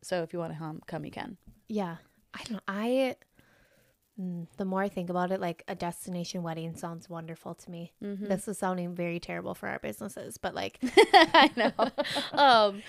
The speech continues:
Speaker 1: No,
Speaker 2: but,
Speaker 1: they
Speaker 2: like
Speaker 1: can have a destination at our venues. They can come
Speaker 2: Yeah,
Speaker 1: from somewhere
Speaker 2: that's
Speaker 1: else to
Speaker 2: true. Yeah,
Speaker 1: Minnesota.
Speaker 2: yeah.
Speaker 1: Mm-hmm.
Speaker 2: I'm, I'm completely into it.
Speaker 1: I love it.
Speaker 2: But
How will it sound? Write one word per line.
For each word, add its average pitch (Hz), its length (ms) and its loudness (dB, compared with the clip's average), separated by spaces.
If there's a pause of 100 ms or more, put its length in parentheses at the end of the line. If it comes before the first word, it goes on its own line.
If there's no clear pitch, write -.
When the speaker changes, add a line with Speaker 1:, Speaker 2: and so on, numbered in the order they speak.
(180)
Speaker 1:
No, 381 100 8
Speaker 2:
but, 453 40 10
Speaker 1:
they - 20 -
Speaker 2:
like 311 100 10
Speaker 1:
can 285 80 6
have 381 80 4
a 359 40 2
destination 277 640 4
at 214 260 6
our 226 160 8
venues. 220 540 4
They 202 100 0
can 196 140 -8
come 214 220 0
Speaker 2:
Yeah, 302 140 2
Speaker 1:
from 226 200 4
somewhere 226 240 0
Speaker 2:
that's 233 100 4
Speaker 1:
else 208 140 -2
to 302 60 -2
Speaker 2:
true. 277 40 0
Yeah, 202 60 0
Speaker 1:
Minnesota. 220 580 -2 (200)
Speaker 2:
yeah. 240 100 -8 (460)
Speaker 1:
Mm-hmm. 226 100 -8
Speaker 2:
I'm, 220 280 -6
I'm 208 180 -8 (280)
completely 185 560 -10
into 165 260 -14
it. - 160 -16 (320)
Speaker 1:
I 175 60 -14
love 165 260 -12
it. - 60 -12
Speaker 2:
But - 160 -10